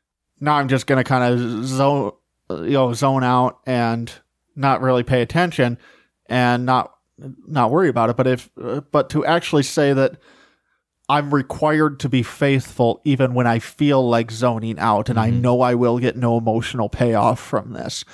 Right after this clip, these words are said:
Speaker 1: that requires something more of you, not less.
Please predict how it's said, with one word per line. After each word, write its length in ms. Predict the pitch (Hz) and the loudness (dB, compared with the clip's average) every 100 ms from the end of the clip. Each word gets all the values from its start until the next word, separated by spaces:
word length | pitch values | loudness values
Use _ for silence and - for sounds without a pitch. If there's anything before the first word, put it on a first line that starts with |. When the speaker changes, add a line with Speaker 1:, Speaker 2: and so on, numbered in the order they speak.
| - _ | -20 _
Speaker 1:
that 220 | 143 170 | -2 0
requires 440 | 151 - 127 113 - | 0 2 2 2 0
something 320 | 123 107 110 | -2 0 0
more 300 | 113 113 107 | 2 4 2
of 120 | 98 | 0
you, 120 | - 107 | -6 0
not 220 | 113 - | 0 2
less. 440 | 110 82 123 - | 0 0 -4 -8